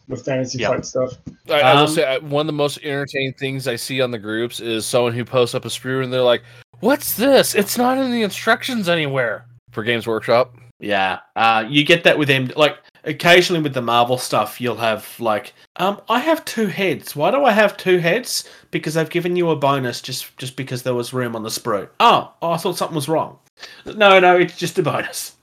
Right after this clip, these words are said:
Speaker 2: Or, or the usual thing of the bases where, uh, "What's this little thing next to the base?" Is that, uh, "It's a can to decorate your base with. It's rubbish." "What?" Like, "It's meant to be rubbish on the ground." "Oh, <laughs> because it's just a bonus." Moving on, though.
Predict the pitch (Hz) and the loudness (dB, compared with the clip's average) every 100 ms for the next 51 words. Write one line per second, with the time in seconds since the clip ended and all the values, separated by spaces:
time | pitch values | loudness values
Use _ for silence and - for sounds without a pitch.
0 | - - 156 160 170 156 151 151 156 151 | -20 4 8 10 10 10 6 6 4 -2
1 | 139 143 131 123 131 120 120 131 127 127 | 0 -2 -2 -2 -4 0 0 0 -6 -4
2 | 123 120 123 - - _ - 165 - 180 | 0 0 -2 -8 -20 _ -4 -2 0 0
3 | 208 - 220 196 - 185 180 160 - 165 | 0 -2 -6 -6 -2 4 6 6 2 -2
4 | 165 147 160 156 - 135 127 147 117 - | -2 -2 -4 -4 -10 -2 4 4 4 -4
5 | - - 120 - _ - - - 127 156 | -10 -8 -10 -10 _ -20 -20 -6 -4 -2
6 | 135 151 - 165 160 151 151 151 143 135 | -4 -6 0 0 0 -2 -4 -2 -2 0
7 | 131 127 120 120 117 90 - - - - | -2 -2 -2 -4 -8 -12 -14 -18 -18 -6
8 | 123 107 85 - - _ 180 285 294 - | -4 -2 -4 -4 -6 _ -2 0 -2 -6
9 | 139 131 131 131 147 143 139 135 127 139 | -4 -4 -4 -4 -4 -2 0 2 0 -4
10 | 123 117 104 85 _ - _ - 214 220 | -6 -4 -4 -6 _ -20 _ -2 2 4
11 | 202 123 113 147 - - 104 107 104 92 | 2 2 -2 -6 -10 -12 -10 -10 -10 -12
12 | - 101 - 104 170 190 110 - - _ | -12 -14 -8 2 4 4 2 -8 -16 _
13 | - - - - - 247 285 247 233 254 | -18 -18 -20 -18 0 2 4 6 6 6
14 | 226 113 | 4 4